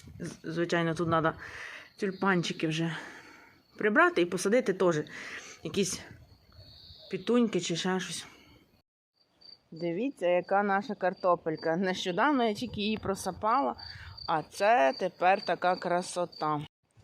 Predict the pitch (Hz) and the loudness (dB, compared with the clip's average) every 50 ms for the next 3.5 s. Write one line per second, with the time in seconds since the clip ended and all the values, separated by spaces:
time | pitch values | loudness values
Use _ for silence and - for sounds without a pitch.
0 | - - - - - - - - - 175 180 190 202 196 - - 165 - - 175 | -20 -20 -20 -20 -20 -20 -20 -14 -8 -4 -2 -2 -2 -4 -4 -6 -6 -2 2 2
1 | 170 170 165 165 160 165 156 156 151 156 185 202 - 175 156 135 - - 160 170 | 4 4 4 4 2 2 2 0 -2 -2 -4 -6 -4 -4 -4 -4 -6 -8 -8 -6
2 | 165 - 208 214 208 185 170 185 - 156 151 143 - - - 151 151 156 165 170 | -6 -4 0 0 2 2 0 0 -2 -4 -4 -4 -6 -10 -10 -6 -4 -4 -4 -4
3 | - - 208 190 196 - - 202 196 | -6 -6 -4 -4 -4 -4 -2 -4 -4